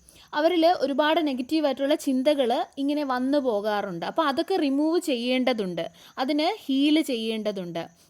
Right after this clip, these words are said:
കാരണം ഇതൊക്കെ നിങ്ങളുടെ ജീവിതത്തിൻ്റെ ഒരു ഏരിയയിൽ മാത്രമല്ല അഫക്റ്റ് ചെയ്യുന്നത്, അല്ലെങ്കിൽ പ്രശ്നങ്ങൾ ഉണ്ടാക്കുന്നത്. പ്രത്യേകിച്ചും നിങ്ങളുടെ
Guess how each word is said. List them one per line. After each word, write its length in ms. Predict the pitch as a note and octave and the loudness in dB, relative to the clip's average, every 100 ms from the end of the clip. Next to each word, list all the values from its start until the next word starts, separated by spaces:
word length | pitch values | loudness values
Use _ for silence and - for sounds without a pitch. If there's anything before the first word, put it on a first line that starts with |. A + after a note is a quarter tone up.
| - | -2
കാരണം 380 | D4 E4 F4 F4 G#4+ - - | 2 2 2 -2 -6 -16 -8
ഇതൊക്കെ 260 | C#4+ E4 F#4 D#4 | -4 -2 0 0
നിങ്ങളുടെ 340 | D4 D4+ E4 B3+ | 0 0 0 0
ജീവിതത്തിൻ്റെ 760 | C4+ C4+ C#4+ D#4 D4+ B3+ A#3+ D#4 - - - D#4+ | -2 0 0 -2 -2 -4 0 0 -2 -18 -4 0
ഒരു 140 | G4 - C4 | 0 0 -2
ഏരിയയിൽ 440 | C4+ C#4 D#4+ E4+ D#4 C4 | 0 2 2 2 0 -2
മാത്രമല്ല 680 | A#3+ B3 D#4 D#4 A#3 A3 A3 F#4 - - | -4 -4 0 0 0 -2 -2 -4 -8 -14
അഫക്റ്റ് 360 | A3 A#3 A3 C4+ A#3+ | -8 -8 -6 -4 -2
ചെയ്യുന്നത്, 400 | G3+ G3 F3+ F#3 - | -4 -6 -6 -6 -4
അല്ലെങ്കിൽ 280 | B3 C4+ C#4+ | -4 0 0
പ്രശ്നങ്ങൾ 440 | B3 A3+ - C4+ C4 | 0 -4 -4 0 0
ഉണ്ടാക്കുന്നത്. 600 | A3 G3+ G3+ A3+ G3+ F3 E3+ _ - - - | 0 -2 -2 -4 -8 -8 -8 _ -20 -20 -10
പ്രത്യേകിച്ചും 540 | E4 G4 F#4+ - G4 F#4+ | -4 0 0 0 -2 -2
നിങ്ങളുടെ 380 | C#4+ C#4+ D4+ D#4+ | -2 0 0 0